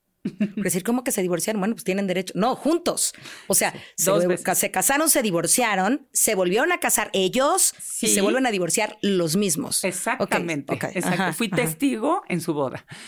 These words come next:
Speaker 1: Ok.
Speaker 2: Y, este, y allí salí, bueno, nació en el segundo divorcio mi hermana Triana, ¿no? Entonces, este, digo, qué bueno que lo hicieron porque si no nada más seríamos mi hermano y yo, ahora somos tres. <laughs>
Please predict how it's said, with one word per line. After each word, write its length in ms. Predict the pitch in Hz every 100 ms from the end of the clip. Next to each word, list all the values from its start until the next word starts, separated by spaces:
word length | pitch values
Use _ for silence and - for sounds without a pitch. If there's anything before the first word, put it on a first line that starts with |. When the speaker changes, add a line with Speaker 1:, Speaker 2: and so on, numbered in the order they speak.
| -
Speaker 1:
Ok. 140 | 180 247
Speaker 2:
Y, 60 | 226
este, 560 | 214 202 - 190 185 -
y 220 | 220 214
allí 260 | 233 220 233
salí, 420 | 233 220 202 196
bueno, 280 | 165 185 156
nació 380 | 165 165 - 185
en 120 | 190
el 80 | 185
segundo 360 | 175 165 170 170
divorcio 440 | 160 151 143 156
mi 100 | 151
hermana 520 | 135 139 135 127 123
Triana, 400 | 156 143 127 120
¿no? 260 | 120 135 196 - - - -
Entonces, 720 | 170 170 180 170 170 190 190 185
este, 500 | 170 139 135 - 139
digo, 260 | 135 190 143
qué 100 | 180
bueno 260 | 170 170 190
que 100 | 180
lo 80 |
hicieron 380 | 156 - 151 160
porque 220 | 156 135 143
si 120 | 143
no 120 | 143
nada 200 | 147 143
más 180 | 139 131
seríamos 400 | 135 135 139 131
mi 100 | 131
hermano 360 | 135 139 151
y 60 | 170
yo, 120 | 214
ahora 180 | 170 143
somos 320 | - 131 139
tres. 320 | - 170 160 -
<laughs> 600 | 196 240 214 - 220